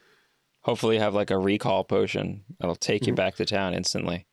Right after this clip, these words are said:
Speaker 2: Yeah, but I, I love, I love magic systems that give you a consequence if you want to use magic, because it's like you're, you're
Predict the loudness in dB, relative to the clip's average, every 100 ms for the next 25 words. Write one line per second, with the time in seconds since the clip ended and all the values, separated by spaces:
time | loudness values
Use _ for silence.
0 | _ -4 -2 0 0 2 2 2 2 4
1 | 4 2 -2 -10 _ _ _ -4 0 2
2 | 2 2 0 -2 0 -2 -2 -2 -2 -4
3 | -4 -2 -4 -6 -14 -16 -12 -6 -2 0
4 | 2 2 2 -2 -6 -18 _ _ -8 -4
5 | -2 -2 -4 -4 -4 -4 -6 -6 _ _
6 | _ _ -6 -2 0 2 0 0 -2 -2
7 | -4 -4 -6 -6 -4 -2 0 0 0 -2
8 | 0 0 0 0 0 0